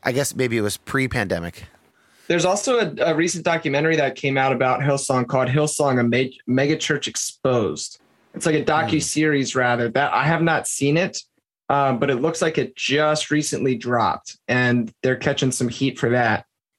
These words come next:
Speaker 2: as well. So that's in this mix.
Speaker 1: Mm-hmm.
Speaker 2: Like, Hillsong is riddled with issues, <laughs> basically.
Speaker 1: Okay.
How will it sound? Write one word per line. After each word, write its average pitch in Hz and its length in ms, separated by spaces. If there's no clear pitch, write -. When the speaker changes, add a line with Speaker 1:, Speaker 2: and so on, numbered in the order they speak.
Speaker 2:
as 113 160
well. 113 500
So - 180
that's 139 540
in 135 180
this 120 360
mix. 110 360
Speaker 1:
Mm-hmm. 147 80
Speaker 2:
Like, 135 80
Hillsong 202 440
is 147 140
riddled 135 520
with 120 260
issues, 107 600
<laughs> - 300
basically. 127 500
Speaker 1:
Okay. 92 120